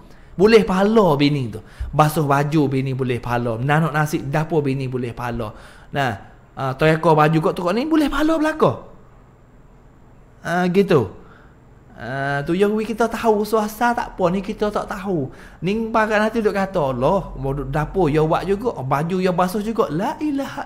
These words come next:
illallah. Nah, mugah kita tu kita pesen duk pesen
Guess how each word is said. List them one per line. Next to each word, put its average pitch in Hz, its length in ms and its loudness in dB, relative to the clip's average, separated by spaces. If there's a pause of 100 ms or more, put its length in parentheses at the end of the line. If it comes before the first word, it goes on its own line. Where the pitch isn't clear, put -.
illallah. 214 480 -8 (720)
Nah, 160 480 0 (720)
mugah 190 560 6
kita 214 400 4
tu 196 160 -2
kita 226 160 0
pesen 214 400 0
duk 220 80 4
pesen 180 320 -2